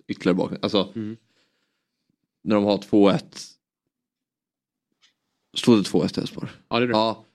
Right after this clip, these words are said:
Speaker 1: eh, då, då tycker jag att de, då, då ska de ju bara,
Speaker 2: Ja.
Speaker 1: då har lägen bara för att
Speaker 2: Nej, det är för dåligt. Men
Speaker 1: Ja.
Speaker 2: de får nytt läge då mot Degerfors här i, i sista matchen. Men, eh, det,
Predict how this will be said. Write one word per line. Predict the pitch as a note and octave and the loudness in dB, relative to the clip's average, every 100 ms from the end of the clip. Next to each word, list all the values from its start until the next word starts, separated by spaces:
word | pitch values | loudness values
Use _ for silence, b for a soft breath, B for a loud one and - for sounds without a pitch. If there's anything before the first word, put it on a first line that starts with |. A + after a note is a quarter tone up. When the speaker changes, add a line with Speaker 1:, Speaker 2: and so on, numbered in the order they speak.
| _ - | _ -2
Speaker 1:
eh, | G2+ G2 | -2 2
då, | A2+ A2 | 2 2
då | G2 G2+ | 2 0
tycker | - G2 | 0 0
jag | F#2 | 0
att | |
de, | F2 C2 | -2 -2
då, | G#2 | 0
då | G2 - | 0 -4
ska | - | -10
de | F#2+ | -8
ju | F2 | -8
bara, | E2+ E2 - _ _ _ _ _ | -12 -16 -18 _ _ _ _ _
Speaker 2:
Ja. | F#2+ F#2+ | -8 -8
Speaker 1:
då | - | -8
har | D3+ G#2 | -6 -4
lägen | F2+ F#2 F2 F2+ F2+ | -4 -4 -6 -4 -6
bara | F2+ D#2+ | -6 -10
för | - | -8
att | - | -4
Speaker 2:
Nej, | C#3 | -2
det | |
är | E3+ | -2
för | |
dåligt. | E3+ D#3+ E3+ | 0 0 0
Men | - | -2
Speaker 1:
Ja. | F#3 | -2
Speaker 2:
de | G#3+ | 2
får | B3 | 2
nytt | A#3+ A#3+ | 2 0
läge | A#3 G#3 G#3 | 2 2 2
då | G#3 E3 | 2 0
mot | F3 | 0
Degerfors | F#3 E3 D#3+ F3+ E3 | 2 2 2 2 2
här | E3+ D3 | 2 2
i, | C#3+ C#3+ | 4 2
i | - | 2
sista | C#3+ C#3+ D#3 | 2 2 2
matchen. | C#3+ D#3 - C3+ A#2 | 0 -2 0 0 0
Men, | A#2+ B2+ C#3+ C#3+ C3 | -2 0 0 0 0
eh, | C#3 | 0
det, | B2+ A#2+ F#3+ G#3 | 2 2 2 0